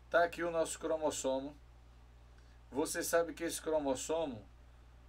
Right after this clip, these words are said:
ele é o grau máximo de condensação da nossa molécula de D N A, né? Então esse carinha aqui, ele vai apresentar algumas regiões. Uma região bem condensadinha, ó,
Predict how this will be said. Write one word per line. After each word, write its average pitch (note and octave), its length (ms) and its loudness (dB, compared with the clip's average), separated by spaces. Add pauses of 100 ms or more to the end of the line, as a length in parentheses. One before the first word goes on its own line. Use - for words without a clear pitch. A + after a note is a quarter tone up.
(280)
ele D3 260 2
é C3 60 6
o B2+ 120 2
grau D#3+ 380 2
máximo D#3 760 -4
de C#3+ 140 -4
condensação C3+ 840 -2
da C#3 140 -4
nossa C#3 300 -2
molécula C#3 680 2 (760)
de B2 180 -10
D C#3+ 280 2
N D#3 120 -6
A, D3+ 160 -2
né? C#3 160 -6 (2000)
Então C#3+ 240 -2
esse E3+ 160 0
carinha D3+ 300 8
aqui, E3+ 420 -8
ele D3+ 200 -2
vai D#3 140 8
apresentar D3 560 0
algumas D3 380 0
regiões. D3+ 680 -4 (1600)
Uma C#3+ 220 2
região C#3 340 2
bem C3 220 -4
condensadinha, C3+ 920 -2
ó, G#2+ 160 -2